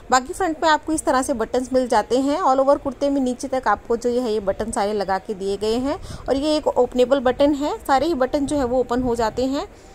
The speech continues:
आप इस कुर्ते को as a shirt भी यूज़ कर सकते हैं, काफ़ी अच्छा कुर्ता है। Fabric की बात करें तो fabric सिल्क kind of इसका fabric है, blend fabric है इसका। Side में आपको इसमें slit भी मिल जाते हैं।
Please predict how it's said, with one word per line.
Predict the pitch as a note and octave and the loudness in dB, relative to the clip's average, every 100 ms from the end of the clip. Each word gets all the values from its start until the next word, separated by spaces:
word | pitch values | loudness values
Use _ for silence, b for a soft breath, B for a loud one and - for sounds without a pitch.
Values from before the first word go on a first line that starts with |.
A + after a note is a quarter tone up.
| B - | B -2
आप | C4 C#4+ | 0 0
इस | - | -4
कुर्ते | - D4 | -4 -2
को | D#4+ | 4
as | D4+ C#4+ | 4 4
a | D#4 | 0
shirt | - A3 A3+ | 0 -2 0
भी | C4 | -2
यूज़ | C4+ C4+ | -2 -2
कर | B3+ | -4
सकते | B3 A#3+ - C4 | -2 -6 -2 -2
हैं, | C4 D4+ | -2 0
काफ़ी | G#3 A#3 A3 | 0 0 -4
अच्छा | - - A#3+ | -6 -6 -6
कुर्ता | B3 A#3+ C4 | -6 -2 -2
है। | C4+ D#4 G4+ B B B | 0 -4 -6 B B B
Fabric | C4+ A#3+ D#4+ - | -2 0 -2 -4
की | |
बात | F4+ C#4+ C#4+ | 2 2 2
करें | D#4 D#4+ | 0 0
तो | F4+ | -2
fabric | E4+ C4+ C4 - | 0 0 0 -2
सिल्क | C4+ B3+ - | -2 -4 0
kind | B3 B3 C4 | 0 2 -2
of | C4 | -2
इसका | C4 C4 | -4 -2
fabric | C4 G3+ F3 A#3 - | 0 -2 -2 -8 -2
है, | C#4 D#4 C4+ | 0 0 0
blend | G#3+ G#3+ A#3 | 0 -2 -2
fabric | A3+ G#3+ A#3+ C4+ | -4 -2 -4 -2
है | C4 | -2
इसका। | B3+ D4 A#4 - - - - - - - - - B B - | -2 -4 -4 -6 -14 -16 -14 -14 -14 -14 -16 -18 B B 0
Side | C4+ C#4+ | 0 2
में | F#4+ | 0
आपको | F4 E4 | 0 -2
इसमें | D#4+ D#4+ | -4 -2
slit | C#4 G#3+ | -4 -2
भी | C#4+ | 0
मिल | C4 C4+ | 0 2
जाते | A3+ G#3 C4+ | 2 2 0
हैं। | - - | 0 -2